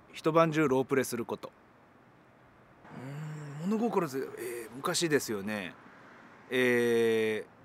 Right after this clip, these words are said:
ー、犬に追いかけられて、こけて、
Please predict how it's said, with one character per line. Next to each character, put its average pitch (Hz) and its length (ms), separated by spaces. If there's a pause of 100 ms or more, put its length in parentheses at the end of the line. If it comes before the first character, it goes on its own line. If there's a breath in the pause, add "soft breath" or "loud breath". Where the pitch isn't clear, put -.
(320)
ー、 175 80
犬 233 160
に 220 80
追 170 120
い 160 60
か 165 140
け 165 80
ら 151 140
れ 135 100
て、 113 380
こ 147 100
け 139 140
て、 127 380